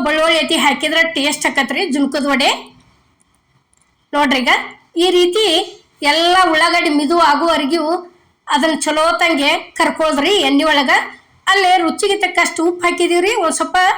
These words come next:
ಸಕ್ರೆ ಹಾಕಿದೀವ್ರಿ. ಇದೇನತಿ ಹುಂಚಿ ಹಣ್ಣಿನ ರಸ ಹಾಕಿದೀವಿ ನೋಡ್ರಿ ನಾವು ನೆನೆ ಇಟ್ಟದ್ದು. ಯಾಕಂದ್ರ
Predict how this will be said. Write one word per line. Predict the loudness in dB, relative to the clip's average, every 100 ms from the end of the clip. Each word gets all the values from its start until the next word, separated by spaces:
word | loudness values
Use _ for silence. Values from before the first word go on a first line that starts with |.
| -4 -4
ಸಕ್ರೆ | -4 0 0
ಹಾಕಿದೀವ್ರಿ. | 0 0 -2 -2 -2 -4 -10 -20 _ -2 0
ಇದೇನತಿ | 2 2 2 0 -2 -4 -12 _ -4
ಹುಂಚಿ | 0 0 2 2
ಹಣ್ಣಿನ | 2 2 2 2 2
ರಸ | 0 2 2
ಹಾಕಿದೀವಿ | 0 0 -2 0
ನೋಡ್ರಿ | -2 -2 -4
ನಾವು | -4 -2 0
ನೆನೆ | 0 0 0 -2
ಇಟ್ಟದ್ದು. | -4 -2 -2 -2 -6 -20 _ -4
ಯಾಕಂದ್ರ | 0 0 2